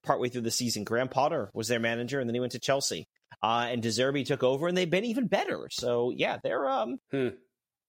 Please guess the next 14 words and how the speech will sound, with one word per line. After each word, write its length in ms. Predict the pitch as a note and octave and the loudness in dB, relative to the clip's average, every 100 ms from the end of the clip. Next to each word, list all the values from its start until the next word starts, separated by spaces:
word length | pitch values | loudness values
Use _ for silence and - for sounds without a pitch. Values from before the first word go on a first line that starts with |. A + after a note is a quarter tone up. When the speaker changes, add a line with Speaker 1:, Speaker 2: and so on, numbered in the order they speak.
| _ _ - | _ _ -12
Speaker 1:
there's 120 | E3 | -6
a 60 | D#3+ | 0
lot, 280 | E3+ G3+ | 2 2
Speaker 2:
Yeah. 140 | - C3 | 0 -2
Speaker 1:
you 120 | F#3 | 0
know, 80 | E3+ | 0
there's 160 | F3+ F3 | -2 -2
a 40 | |
lot 140 | F3+ | -4
to 60 | F#3 | -4
be 80 | G3 | -4
said 280 | - G3 F#3+ | -2 -2 -2
for, 280 | C3 A#2+ - | 0 0 -4
for, 160 | B2 B2 | -6 -6